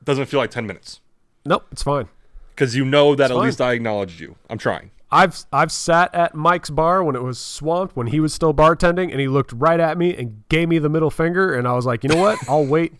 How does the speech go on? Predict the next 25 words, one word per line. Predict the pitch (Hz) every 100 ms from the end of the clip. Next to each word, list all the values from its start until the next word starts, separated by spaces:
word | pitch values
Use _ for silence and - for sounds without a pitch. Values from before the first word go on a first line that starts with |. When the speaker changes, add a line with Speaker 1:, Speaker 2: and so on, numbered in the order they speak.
| -
Speaker 2:
as | 139 107
long | 143 160 165
as |
it | 147 -
takes." | 107 - - _ - -
Speaker 1:
It's | - -
Speaker 2:
You |
Speaker 1:
like, | 123
Speaker 2:
know, | 135 156 156
it's | 139 123
just | 139
Speaker 1:
"You're | 190 202
not | 185
Speaker 2:
fine. | 180
Speaker 1:
getting | 156
shit, | - 185 147
Mitch. | 139 - - - _ _ _
Fuck | - 214 190
Speaker 2:
Fuck |
Speaker 1:
outta | 180 151 190
Speaker 2:
you, | 196
Speaker 1:
here." |
Speaker 2:
Mitch. | 180 190 - - 165 - - -
Fuck | 190 185 156
you. | 113